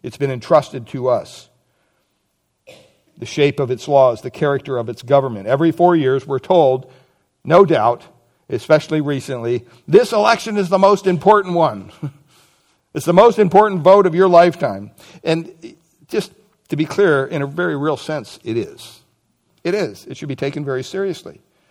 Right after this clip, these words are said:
And the reason is now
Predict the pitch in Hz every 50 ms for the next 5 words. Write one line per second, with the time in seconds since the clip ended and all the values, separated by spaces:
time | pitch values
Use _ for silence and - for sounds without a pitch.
0 | _ _ _ _ _ _ _ _ _ _ _ _ _ _ _ _ _ _ _ _
1 | _ _ _ _ _ - 110 131 135 131 135 147 180 208 196 - 180 160 147 139
2 | 123 - 156 151 151 147 147 131 117 -